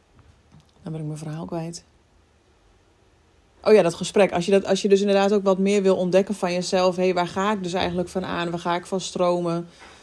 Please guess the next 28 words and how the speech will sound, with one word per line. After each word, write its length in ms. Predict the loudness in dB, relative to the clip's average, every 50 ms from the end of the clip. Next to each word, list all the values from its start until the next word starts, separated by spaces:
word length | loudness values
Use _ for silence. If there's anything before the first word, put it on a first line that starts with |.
| -20 _ _ _ _ _
Eh, 240 | -8 -4 -4 -2 -2
wie 200 | -2 0 0 2
ben 180 | 4 4 4 4
ik 120 | 2 0
eigenlijk? 480 | 0 0 0 0 -2 -2 -2 -2 -2 0
Wat 140 | -2 -2 -2
heb 160 | -2 -2 -2
ik 100 | -4 0
hier 140 | 0 0 2
te 140 | 2 0
doen?" 400 | 2 2 2 2 2 -2 -4 -8 -12 -18 -20 _ _ _
Dat 180 | -6 -6 -2 4
zit 160 | 4 4 4
hem 140 | 4 0 0
vaak 460 | 0 0 0 2 2 2 0 -2 -2
al 440 | 0 0 2 2 4 2 2 0 0
in 180 | 0 0 2
de 60 | 2
herinneringen. 640 | 2 2 2 2 2 2 2 2 2 0 0 0 0
Want 120 | 0 0 -2
ik 80 | -2
weet 200 | -2 -2 -2 -2
zeker 340 | 2 4 4 4 4 2 0
dat 220 | 2 2 0 2
je 60 | 0 -4
het 80 | -2
wel 200 | 0 0 0 2
weet. 460 | 2 4 4 4 4 2 0 -2 -14